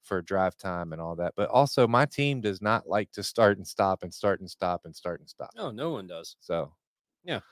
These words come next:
Speaker 1: some of that's part of the game. But, yeah, so horror story. I think there's some more scheduling stuff that I got going on right now we could discuss, but I don't think it's really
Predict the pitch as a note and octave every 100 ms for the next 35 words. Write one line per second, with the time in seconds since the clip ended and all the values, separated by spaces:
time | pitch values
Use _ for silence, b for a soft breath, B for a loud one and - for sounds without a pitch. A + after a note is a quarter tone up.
0 | b b - C3 C#3 B2 A2+ - A2 G#2+
1 | F#2 E2 D#2 F2+ G2 C3+ A#2 - B2 A2+
2 | - B2 B2+ A#2+ A2+ - A#2 A2+ A2 G#2+
3 | G2 A#2 D#3 D3 - _ _ _ _ _
4 | _ _ _ _ _ A2+ A2+ - A#2+ B2
5 | B2 A2 - A2 G#2 G#2 G2+ G2 - G2+
6 | G2 - F2+ F#2 F#2+ - G2+ F#2+ F#2+ F#2
7 | F2 F#2+ F#2+ F#2 - E2 F2+ - G#2 F#2+
8 | E2 F#2 F#2+ - F#2+ F2 D2 - E2+